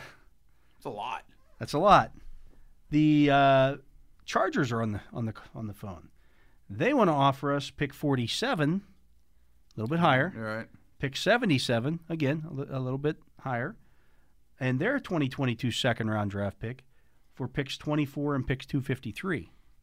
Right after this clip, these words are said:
Speaker 1: Okay. I kinda like the Titans better of the two.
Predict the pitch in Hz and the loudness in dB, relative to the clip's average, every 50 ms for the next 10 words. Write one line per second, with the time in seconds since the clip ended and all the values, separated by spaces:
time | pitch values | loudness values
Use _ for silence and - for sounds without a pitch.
0 | - - - - - - - - - - - - - - - - _ - - - | -20 -20 -20 -20 -20 -20 -20 -20 -20 -20 -20 -20 -20 -20 -20 -20 _ -20 -20 -20
1 | - - - - - - - 190 - - 156 151 156 156 - - - - - - | -20 -20 -18 -18 -16 -12 -12 -8 -4 -2 -2 -2 -2 -6 -10 -14 -18 -18 -18 -16
2 | - - 143 - 170 165 147 147 143 113 123 113 143 139 127 110 117 117 113 90 | -16 -14 -8 -4 -2 -2 0 -2 -4 -4 -6 -6 -6 -6 -6 -4 -6 -6 -6 -6
3 | 85 131 131 131 123 120 110 107 101 92 101 92 - - 110 101 101 104 104 110 | -8 -8 -6 -6 -4 -6 -6 -6 -8 -10 -14 -16 -14 -12 -10 -10 -10 -10 -10 -12